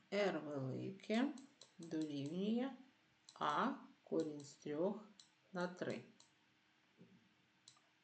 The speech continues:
для трикутника. Давайте ми маємо сторону, підставимо і знайдемо цей радіус описаного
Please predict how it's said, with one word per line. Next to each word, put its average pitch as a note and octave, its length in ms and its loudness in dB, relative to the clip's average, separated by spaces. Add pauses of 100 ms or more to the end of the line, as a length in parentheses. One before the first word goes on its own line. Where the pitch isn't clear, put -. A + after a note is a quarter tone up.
(240)
для E3+ 220 2
трикутника. - 800 -8 (3000)
Давайте A#3 560 8
ми G#3+ 320 8 (100)
маємо F#3 460 12
сторону, D#4+ 720 8
підставимо D3+ 760 8
і C#4+ 120 6
знайдемо C#4+ 600 10
цей D3+ 300 4
радіус E3 560 8
описаного G#3+ 880 6